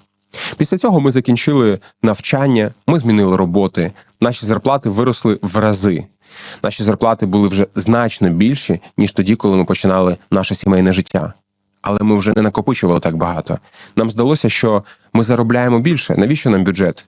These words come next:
Бюджет потрібен тоді, коли ти заробляєш мало. Друзі, я хочу вам сказати, що в такі моменти ми інколи опинялися в боргах.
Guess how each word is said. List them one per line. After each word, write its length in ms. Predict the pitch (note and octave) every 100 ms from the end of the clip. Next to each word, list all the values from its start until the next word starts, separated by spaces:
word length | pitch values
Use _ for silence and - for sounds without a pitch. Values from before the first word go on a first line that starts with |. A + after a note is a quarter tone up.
| -
Бюджет 260 | D#3 A3+
потрібен 360 | A3+ C#3 C3+ A#2
тоді, 200 | G2+ C#3
коли 160 | - G2+
ти 100 | F#2+
заробляєш 460 | G2 F#2 F#2 F2+
мало. 280 | F#2 D#2+ - - _ _
Друзі, 220 | G#2+ A2
я 60 | G#2
хочу 220 | A#2 -
вам 100 | G2+
сказати, 380 | - G2+ C3 G#2
що 300 | - G2 F2+ -
в 80 | -
такі 200 | A2 C3
моменти 480 | C#3+ A#2+ A#2+ D3 F#2+
ми 160 | - G#2
інколи 420 | - A2+ A2+ G#2
опинялися 580 | F#2 F#2+ F#2+ F#2+ F#2 F#2+
в 80 | F2
боргах. 480 | F#2 F2+ E2+ -